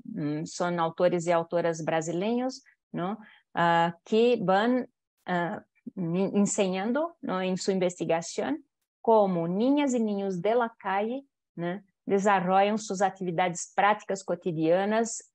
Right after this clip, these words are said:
y, por lo tanto, también matemáticas cotidianas, ¿no? Y que ahí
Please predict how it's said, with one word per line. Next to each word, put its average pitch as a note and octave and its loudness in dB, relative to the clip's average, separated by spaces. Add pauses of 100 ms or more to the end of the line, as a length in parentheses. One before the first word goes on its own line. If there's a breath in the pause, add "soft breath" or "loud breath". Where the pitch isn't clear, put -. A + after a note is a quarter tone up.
y, F3+ -2
por F#3+ 0
lo F3+ 0
tanto, F3+ -2
también F3+ -2
matemáticas F#3 -4
cotidianas, D3 -8 (160)
¿no? E3 -4 (160 loud breath)
Y E3 -4
que - 0
ahí G#3+ 4